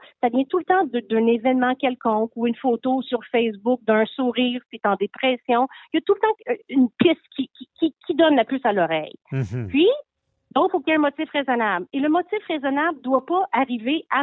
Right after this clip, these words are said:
Speaker 1: posteriori. C'est-à-dire, faut pas dire, « Ah, ben, tu vois, je le savais, c'est pour ça que j'ai filmé, j'avais un doute. » Faut que le doute soit réel avant. C'est
Speaker 2: Donc,
Speaker 1: bien important.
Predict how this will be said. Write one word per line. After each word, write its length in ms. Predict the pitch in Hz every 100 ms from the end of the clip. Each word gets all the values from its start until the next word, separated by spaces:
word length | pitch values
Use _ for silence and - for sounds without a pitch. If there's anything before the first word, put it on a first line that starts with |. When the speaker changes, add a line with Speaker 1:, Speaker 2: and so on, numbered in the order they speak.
| -
Speaker 1:
posteriori. 960 | - 269 - 247 220 220 220 202 240 233 - - - -
C'est-à-dire, 580 | 247 214 202 202 269 294
faut 80 | 254
pas 160 | 285
dire, « 160 | 254 294
Ah, 180 | - 294
ben, 80 | 247 240
tu 60 | 269
vois, 220 | 311 320
je 200 | 269 285
le 60 | 277
savais, 340 | 311 262 269 311
c'est 80 | -
pour 160 | 285 -
ça 120 | 285
que 80 | -
j'ai 400 | 285 277 - 247
filmé, 300 | 254 285 262
j'avais 240 | 240 233
un 140 | 233 202 -
doute. » 200 | 247 226 - - _ -
Faut 140 | 349
que 80 | 349
le 80 | 254
doute 200 | 277 311
soit 220 | - 233
réel 540 | 214 240 254 240 247 240 - _ 254
avant. 360 | 247 180 185 156 _ _ - - _
C'est 80 | 226
Speaker 2:
Donc, 200 | 156 165
Speaker 1:
bien 180 | 262
important. 360 | 208 - - 175